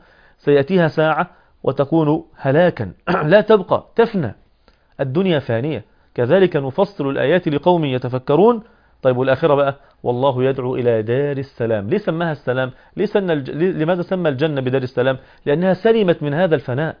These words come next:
سلمت من هذا الكدر، سلمت من هذا العطب، من هذه الهلكة سبحانه وتعالى. "للذين أحسنوا الحسنى وزيادة"،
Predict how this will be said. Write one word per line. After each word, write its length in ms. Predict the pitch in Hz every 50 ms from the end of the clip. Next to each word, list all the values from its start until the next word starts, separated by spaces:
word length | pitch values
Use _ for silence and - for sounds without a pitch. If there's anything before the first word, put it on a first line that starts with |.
| _ _ _ _ _ _ _ _
سلمت 380 | - 202 220 220 196 185 185
من 120 | 165 151 156
هذا 180 | 185 185 175
الكدر، 440 | 160 - - 196 170 160 151 - - - _ _ _ _ _ _
سلمت 380 | _ - 202 208 202 185 185
من 80 | 175 156
هذا 380 | 165 196 185 175 170 - - 143
العطب، 440 | 131 123 156 190 - 175 135 104 - _ _ _ _ _ -
من 80 | 139 131
هذه 360 | 151 196 196 175 180 170 165
الهلكة 440 | 143 131 170 - 170 - - - - - - _ _ _ _ _
سبحانه 380 | - - 123 127 170 175 160 139
وتعالى. 300 | 127 131 110 104 110 143
"للذين 340 | 160 165 165 160 175 170
أحسنوا 380 | 156 143 131 - - - 160 147
الحسنى 400 | 131 - 180 - - 143 135 131
وزيادة"، 500 | 131 127 120 135 156 185 202 202 220 214